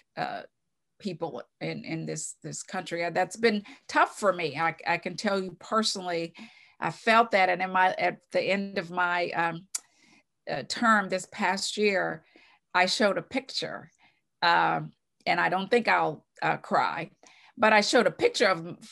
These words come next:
men in my family who were at my inauguration. And, you know, we, we do it up now at the A M A, no, no question. Uh, we have a formal, you know, I had a gown, I took the oath of office, the black tie affair,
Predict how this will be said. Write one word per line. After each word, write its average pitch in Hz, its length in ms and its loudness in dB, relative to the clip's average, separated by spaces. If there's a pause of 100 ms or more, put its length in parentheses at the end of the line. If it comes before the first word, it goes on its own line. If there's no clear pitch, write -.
men 214 360 2
in 185 120 2
my 175 180 0
family 208 520 2
who 185 80 -6
were 175 240 -2 (100)
at 196 200 4
my 175 160 4
inauguration. 175 760 0
And, 170 160 -4
you 180 60 -6
know, 185 160 2
we, 196 260 0
we 208 180 2
do 247 220 4
it 277 160 8
up 269 180 6
now 190 200 2
at 190 100 -4
the - 120 0
A 190 180 6
M 190 100 0
A, 175 180 2
no, 185 280 0
no 190 180 0
question. 160 640 -4
Uh, 170 280 -2 (420)
we 185 140 -2
have 190 180 2
a 180 80 -2
formal, 190 800 0
you 185 140 -2
know, 185 100 -2
I 185 180 0
had 190 200 2
a 185 40 2
gown, 202 680 4 (500)
I 185 80 -2
took 214 240 -2
the - 180 4
oath 220 220 4
of 208 100 -2
office, 202 640 0 (420)
the 202 80 0
black 196 400 2
tie 214 260 0
affair, 170 680 -2